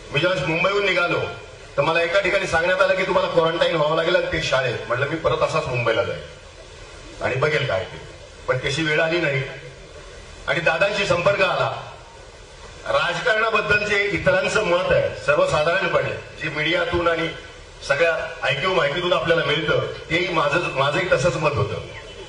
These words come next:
पण दादांना भेटलो, त्यांच्याबरोबर राहिलो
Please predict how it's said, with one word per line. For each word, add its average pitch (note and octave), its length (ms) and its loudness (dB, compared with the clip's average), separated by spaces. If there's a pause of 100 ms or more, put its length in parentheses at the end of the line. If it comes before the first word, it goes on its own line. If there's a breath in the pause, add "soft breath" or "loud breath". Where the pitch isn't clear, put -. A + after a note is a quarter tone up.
(880)
पण E3+ 160 2
दादांना G3 400 2
भेटलो, F#3 360 2
त्यांच्याबरोबर F#3 500 4
राहिलो D#3 340 0